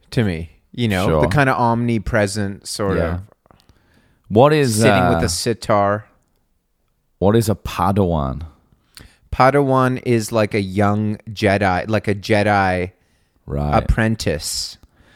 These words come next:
Speaker 1: you know?
Speaker 2: Do you think Grohl is, is that to McCartney then?
Speaker 1: Yeah. That's
Speaker 2: Okay.
Speaker 1: what I mean. Like, Grohl is Anakin Skywalker, maybe. He started out as, like, a hero, you know, being molded by McCartney.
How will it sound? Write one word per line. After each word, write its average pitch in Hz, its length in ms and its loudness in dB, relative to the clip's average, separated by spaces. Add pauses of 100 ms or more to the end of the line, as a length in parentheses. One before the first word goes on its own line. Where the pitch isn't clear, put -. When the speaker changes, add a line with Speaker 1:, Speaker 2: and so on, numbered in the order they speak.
(140)
Speaker 1:
you 101 100 -4
know? 104 280 -4 (500)
Speaker 2:
Do 110 180 -2
you 113 60 6
think 110 320 0
Grohl 92 540 2
is, 85 120 -4 (180)
is 85 220 -2
that 82 400 -2
to - 80 -10
McCartney 156 560 -6
then? 185 160 -4
Speaker 1:
Yeah. 135 260 0 (500)
That's 139 200 0
Speaker 2:
Okay. 151 80 -2
Speaker 1:
what 151 60 0
I 143 40 0
mean. 127 280 -2
Like, 120 220 2 (260)
Grohl 139 760 4
is 135 160 0
Anakin 135 460 0
Skywalker, 110 840 0 (120)
maybe. 98 400 -2 (280)
He - 80 -14
started 151 480 6
out 143 340 6
as, 120 200 2
like, 113 220 2
a 113 60 -4
hero, 101 680 2 (420)
you 135 140 2
know, 110 180 4
being 123 420 0
molded 127 560 4
by 113 200 4
McCartney. 110 760 0